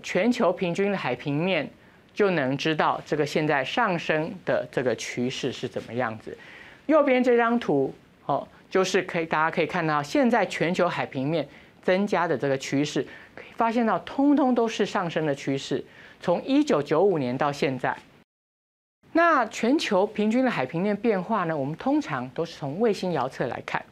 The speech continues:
那卫星遥测的这个资料呢，基本上是从一九九三年作为一个基准，可以看得到全球平均的海平面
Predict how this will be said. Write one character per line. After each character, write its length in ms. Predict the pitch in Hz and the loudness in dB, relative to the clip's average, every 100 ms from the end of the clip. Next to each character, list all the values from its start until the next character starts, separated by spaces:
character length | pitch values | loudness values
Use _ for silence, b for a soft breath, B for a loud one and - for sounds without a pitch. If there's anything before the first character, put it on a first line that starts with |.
| _ _ _ _ _ _ | _ _ _ _ _ _
那 120 | 302 294 | -2 2
卫 160 | 330 | 2
星 200 | 320 349 | 4 4
遥 180 | 285 180 | 4 2
测 180 | 190 262 | 4 4
的 140 | 165 | 4
这 160 | 156 190 | 2 0
个 240 | 165 147 | 2 0
资 180 | 143 175 | 2 2
料 240 | 202 180 143 | 4 2 2
呢， 140 | 139 | -2
基 140 | 139 | -2
本 180 | 196 135 | -2 0
上 200 | 131 156 | -2 -4
是 100 | 147 | -2
从 100 | 135 | -4
一 80 | 196 | -2
九 160 | 180 143 | -2 0
九 160 | 139 | -2
三 240 | 110 160 156 | -2 -2 -2
年 240 | 123 113 120 | -2 -6 -4
作 140 | 160 | 0
为 120 | 127 | 0
一 40 | 120 | 0
个 100 | 120 | -4
基 220 | - 127 | -6 -8
准， 180 | 127 - - - B B B B B | -6 -8 -10 -18 B B B B B
可 140 | - 349 | -2 0
以 60 | |
看 200 | - 311 | 2 2
得 120 | 285 220 | 2 2
到 220 | 240 196 | 0 0
全 300 | - 208 277 | -2 0 2
球 180 | 214 190 | 2 0
平 220 | 190 190 | 0 0
均 160 | 233 | 2
的 40 | 247 | 0
海 220 | - 123 | 0 -4
平 260 | - 143 180 | -4 -4 -2
面 180 | 196 | -2